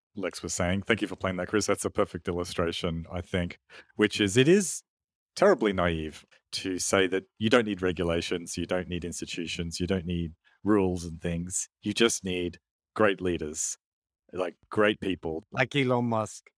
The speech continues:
Speaker 1: Like Elon
Speaker 2: <laughs>
Speaker 1: Musk, right, who will sort it out. And where do you even begin with that? That's not right. That's the wrong way to think about things.
Speaker 2: Yeah, and he is right that I'm sure social media will have a role in future conflicts for good or ill, but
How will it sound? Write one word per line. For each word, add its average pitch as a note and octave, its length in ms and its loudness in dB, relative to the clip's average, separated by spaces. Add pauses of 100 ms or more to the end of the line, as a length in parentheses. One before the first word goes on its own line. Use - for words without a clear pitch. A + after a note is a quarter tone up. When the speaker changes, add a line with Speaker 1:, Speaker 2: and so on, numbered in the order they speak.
(320)
Speaker 1:
Like A2+ 220 8
Elon G#2+ 340 6
Speaker 2:
<laughs> - 20 0
Speaker 1:
Musk, - 340 0
right, F#2 260 4
who G2+ 140 2
will F#2+ 160 2
sort G2+ 240 -2
it F#2+ 100 2
out. F#2+ 160 2
And G#2+ 180 0 (120)
where A#2 180 4
do A2 100 2
you G2+ 80 2
even F2+ 200 0
begin E2+ 280 0
with E2+ 160 -4
that? E2+ 160 0 (140)
That's F#2+ 180 -6
not E2 120 0
right. D2+ 260 -8 (240)
That's - 220 -10
the F2 100 -8
wrong E2+ 220 0
way E2 120 -2
to D#2+ 80 -6
think - 220 -14
about D#2+ 240 -8
things. - 400 -8 (480)
Speaker 2:
Yeah, C#3 720 2 (160)
and D3 160 0
he D#3+ 160 6
is E3 280 2
right D#3+ 420 6
that C#3+ 100 -2
I'm C#3 120 2
sure D3 200 0
social C#3+ 320 -4
media C#3 260 0
will C3 180 0
have C3 160 0
a C3 40 -6
role C3 380 2
in B2+ 100 -2
future B2+ 460 -2 (400)
conflicts B2+ 460 2
for B2 160 -4
good B2 200 2
or A#2+ 340 4 (120)
ill, A2+ 500 4
but A#2+ 180 2